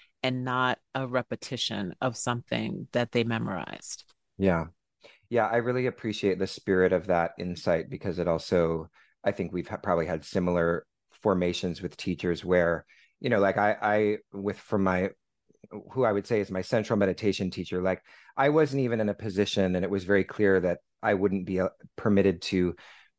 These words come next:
Speaker 2: to introduce these meditation practices until several years of sadhana and a kind of educational process. And, you know, obviously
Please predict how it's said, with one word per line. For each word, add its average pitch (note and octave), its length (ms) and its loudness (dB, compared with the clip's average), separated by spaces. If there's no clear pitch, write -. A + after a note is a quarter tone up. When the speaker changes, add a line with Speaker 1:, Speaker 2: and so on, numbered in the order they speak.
Speaker 2:
to - 220 0
introduce A2 640 -2
these F#2+ 220 -2
meditation F#2 480 -2
practices G#2 520 -4
until F#2 280 -6
several A2 400 0
years F#2+ 480 0
of G2+ 160 -4
sadhana B2+ 580 2
and G2+ 320 -2
a - 60 -10
kind G#2+ 180 -4
of F#2 80 -2
educational F2+ 560 -6
process. A2 640 -2
And, F#2 240 -6
you C3+ 80 0
know, A#2+ 160 2
obviously B2 400 0